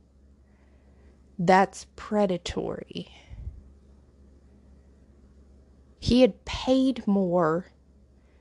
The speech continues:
into it multiple times. I think he had paid, like, two or three times the amount of the original loan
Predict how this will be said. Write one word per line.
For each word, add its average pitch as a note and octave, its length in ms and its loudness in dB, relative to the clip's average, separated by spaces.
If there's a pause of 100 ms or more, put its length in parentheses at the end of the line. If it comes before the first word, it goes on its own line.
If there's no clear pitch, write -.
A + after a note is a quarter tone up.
(360)
into A#3 380 4
it - 340 -8 (240)
multiple G#3 640 0
times. G3+ 1080 -2
I - 840 -20
think A#3 140 0
he G#3 80 4
had G3+ 160 2
paid, G#3+ 340 0
like, F3 180 0
two G#3+ 180 2
or G#3 80 4
three G3 220 -2
times G#3 400 0
the F#3 140 0
amount F3 420 -2
of F#3+ 140 -4
the F3+ 140 2
original F3 460 -2
loan F3 420 0